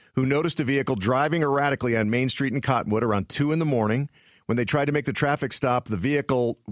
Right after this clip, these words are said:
turned onto Highway two sixty, turned off all its lights, and then started going, like, a hundred miles an hour before rolling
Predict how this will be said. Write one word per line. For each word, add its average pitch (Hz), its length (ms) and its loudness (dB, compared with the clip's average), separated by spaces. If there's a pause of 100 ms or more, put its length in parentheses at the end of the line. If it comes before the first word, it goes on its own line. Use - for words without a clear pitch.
turned 165 240 2
onto 151 220 0
Highway 147 440 0
two 143 220 0
sixty, 127 440 0
turned 180 440 0
off 151 200 0
all 151 220 0
its - 180 -4
lights, 107 460 0
and 113 160 0
then 120 80 0
started 127 300 -2
going, 127 180 0
like, 117 160 0
a 90 60 0
hundred 147 500 -4
miles 113 380 0
an 104 40 0
hour 95 200 2
before 92 320 -2
rolling 104 480 0